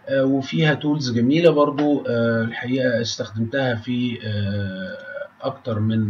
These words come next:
آه، محاضرة. يمكن الحاجة الدروباك اللي موجود في جوجل، آه، أوفيس بشكل عام هو إن كله أونلاين، فأنت لو في حتة النت فيها وحشة أو ما عندكش،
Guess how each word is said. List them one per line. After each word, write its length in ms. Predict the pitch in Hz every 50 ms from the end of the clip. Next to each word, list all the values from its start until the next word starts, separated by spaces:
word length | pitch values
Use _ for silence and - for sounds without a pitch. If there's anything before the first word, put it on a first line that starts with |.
| 101 98
آه، 220 | - - 92 92 - -
محاضرة. 500 | 101 - - - 196 190 208 202 - - - - - - - -
يمكن 200 | 269 285 - 262
الحاجة 640 | 233 - - 214 214 202 202 190 185 180 170 170 175
الدروباك 840 | 175 165 165 165 156 139 151 165 185 180 175 185 185 180 180 180
اللي 140 | 165 151 147
موجود 480 | 143 143 135 131 135 147 170 175 175 165
في 180 | - - 143
جوجل، 520 | 135 131 151 165 160 156 151 135 127 123 120
آه، 760 | 117 117 117 117 113 113 110 110 110 107 107 107 101 110 147
أوفيس 360 | 180 185 185 190 175 - -
بشكل 400 | - 120 117 - 151 143 - 139
عام 280 | 127 131 147 160 160 160
هو 360 | 151 151 147 147 147 147 147 - - - - - -
إن 160 | 147 151 143
كله 280 | 143 - 175 170 160 143
أونلاين، 420 | 127 147 143 131 120 107 101 113
فأنت 320 | 117 - 147 156 160 156 151
لو 180 | 143 143 143
في 140 | 135 - 139
حتة 300 | - - 160 156 - 147
النت 300 | 135 131 135 143 143 -
فيها 240 | - - - 139 135
وحشة 380 | 139 160 160 - - - 156 147
أو 300 | - - 160 165 165 156
ما 100 | 147 135
عندكش، 480 | 127 127 131 143 131 - - - -